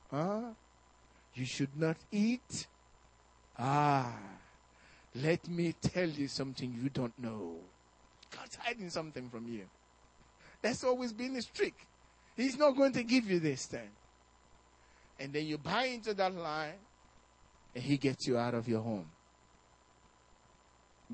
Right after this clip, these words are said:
That's his goal. So you won't have a home. Like I said on Sunday, like on Sunday messages, the key thing, God will always give you a home. That's why you build houses. Amen?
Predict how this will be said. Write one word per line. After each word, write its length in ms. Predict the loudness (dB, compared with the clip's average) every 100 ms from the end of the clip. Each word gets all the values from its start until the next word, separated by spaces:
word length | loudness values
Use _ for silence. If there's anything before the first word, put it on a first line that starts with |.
| -4
That's 260 | -4 -4
his 160 | -8 -6
goal. 320 | -8 -8 -12 -16 -20 _ _ _ -20
So 160 | -10 -6
you 160 | -6 -4
won't 180 | -4
have 160 | -2 -2
a 60 | -2
home. 300 | -6 -12 -14 -20 _ _ -20 -20 -20 -20 -18
Like 120 | -12 -8
I 20 |
said 280 | -2 -2 -2
on 80 | -6
Sunday, 560 | -6 -6 -4 -4 -2
like 200 | -4 -8 -10
on 100 | -6
Sunday 300 | -4 -4 -4
messages, 600 | -6 -6 -8 -6 -8 -10 -20 -20 -12 -8
the 120 | -8 0
key 200 | 2 2
thing, 340 | 0 -6 -6
God 260 | -6 -4 -2
will 140 | -2
always 280 | 0 0 0
give 220 | -2 -4
you 140 | -2 -4
a 60 |
home. 260 | -4 -6 -8 -14 -20 -20 -20 -20 -20 -20 -20 -20 -12
That's 160 | -6 -2
why 80 |
you 140 | 0 2
build 260 | 4 2
houses. 520 | -2 -8 -12 -14 -18 -20 -20 -20 -20 -20 -20 -8 -2
Amen? 360 | 2 2 2